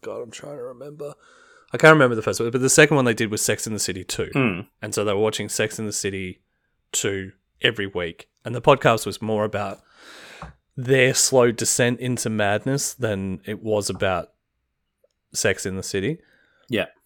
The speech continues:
Speaker 1: And I feel like we're starting to get to that point
Speaker 2: Yeah.
Speaker 1: with W C W,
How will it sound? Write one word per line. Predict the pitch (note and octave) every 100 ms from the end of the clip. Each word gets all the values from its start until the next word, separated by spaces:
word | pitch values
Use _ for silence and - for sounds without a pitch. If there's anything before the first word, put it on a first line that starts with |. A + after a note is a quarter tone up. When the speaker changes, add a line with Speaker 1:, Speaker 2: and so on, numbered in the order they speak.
| -
Speaker 1:
And | C3
I |
feel | A#2+ F3+
like | F#3+ D#3+
we're | C#3
starting | - C3+ B2
to | G#2+
get | G#2+
to | -
that | G2+ F#2
point | - G#2+ G2+ - _ _ _ _ _ _ _ _ _ _ _ _
Speaker 2:
Yeah. | A2 G2+ E2+ C#3+
Speaker 1:
with | C3 A#2+ G#2+
W | - G2+ G#2
C | G2+ F#2+
W, | G2+ F#2 E2